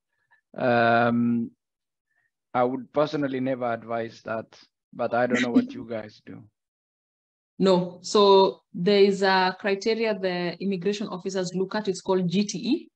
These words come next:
Speaker 2: Genuine Temporary Entrant. This criteria is imposed on all applicants. They look at your genuineness to enter Australia as a student and leave upon completion of your course, and that you're not circumventing the student visa to migrate into Australia.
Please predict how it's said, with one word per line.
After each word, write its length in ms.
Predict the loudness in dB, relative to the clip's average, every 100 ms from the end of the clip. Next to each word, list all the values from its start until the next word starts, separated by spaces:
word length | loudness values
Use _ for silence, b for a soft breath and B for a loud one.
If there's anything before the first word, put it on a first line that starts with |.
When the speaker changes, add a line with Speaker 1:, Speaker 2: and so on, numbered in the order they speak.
| -10
Speaker 2:
Genuine 420 | -2 2 2 0
Temporary 480 | -2 -4 -4 -4 -4
Entrant. 440 | -6 -6 -4 -4 -2
This 180 | -4
criteria 500 | -2 -4 -2 -4 -2 -2
is 140 | 0
imposed 460 | -2 0 0 0 0
on 120 | -6
all 260 | -4 -4
applicants. 580 | -4 -6 -8 -6 -6 -8 _ b b
They 160 | 2 4
look 300 | 6 4 4
at 180 | 0 -2 -12 _ _ -2
your 180 | 2
genuineness 580 | 2 4 6 8 6 4
to 140 | -4 -6
enter 220 | -4 -2
Australia 460 | -4 -4 -2 0 -2
as 100 | -4
a 60 |
student 420 | -8 -6 -2 -2
and 180 | 0 0
leave 280 | 0 0 -2
upon 300 | -6 -4 -6
completion 480 | -4 -4 -4 -4 -4
of 100 | -6
your 120 | -8
course, 360 | -4 -2 -4 -8 _ b
and 140 | -2 0
that 160 | 2
you're 80 | 2
not 240 | 2 0
circumventing 760 | -2 -4 -2 0 2 0 0 -2
the 140 | -4
student 420 | -8 -6 -4 -4 -2
visa 280 | -4 -4 -2
to 80 |
migrate 720 | -2 0 -2 -4 0 2 2 0
into 260 | -8 -6
Australia. 600 | -10 -10 -10 -4 -2 -2